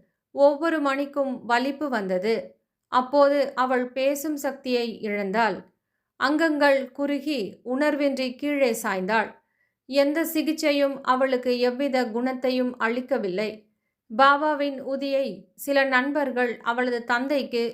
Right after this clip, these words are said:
சிபாரிசு செய்து அதை பம்பாயில் விலே பார்லேயில் உள்ள காக்கா சாஹேப் தீக்ஷித்திடம் இருந்து பெறும்படி கூறினார்கள். பின்னர் ஈரானிய கணவான் உதியை பெற்று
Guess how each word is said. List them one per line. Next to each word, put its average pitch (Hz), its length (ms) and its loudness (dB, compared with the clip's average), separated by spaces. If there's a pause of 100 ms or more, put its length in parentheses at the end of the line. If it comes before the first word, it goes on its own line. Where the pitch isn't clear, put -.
(100)
சிபாரிசு 254 640 0
செய்து 208 380 0 (800)
அதை 254 300 4 (240)
பம்பாயில் 269 640 2 (120)
விலே 254 380 -2
பார்லேயில் 247 640 0
உள்ள 233 220 -4 (180)
காக்கா 254 360 2
சாஹேப் 240 460 -2
தீக்ஷித்திடம் 226 720 -4
இருந்து 220 420 2 (640)
பெறும்படி 269 560 4 (160)
கூறினார்கள். 247 800 -4 (600)
பின்னர் 285 380 4 (120)
ஈரானிய 302 640 0
கணவான் 240 560 -2 (380)
உதியை 294 400 2 (120)
பெற்று 262 380 2